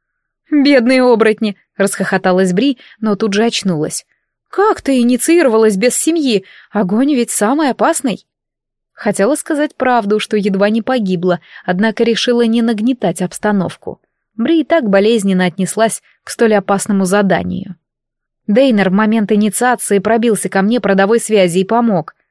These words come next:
«Но ведь это опасно!» — настойчиво произнесла Бри. И вновь покосилась на Сирену недовольно. Словно та лично ответственна за всё произошедшее. «Восстановили доверие» называется.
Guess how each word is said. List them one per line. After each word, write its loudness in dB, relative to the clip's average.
«Но 0
ведь 0
это 0
опасно!» — -2
настойчиво 0
произнесла 0
Бри. 0
И -2
вновь -2
покосилась -4
на -2
Сирену -2
недовольно. -2
Словно 0
та 4
лично 0
ответственна 0
за 0
всё -4
произошедшее. -2
«Восстановили 0
доверие» 2
называется. -4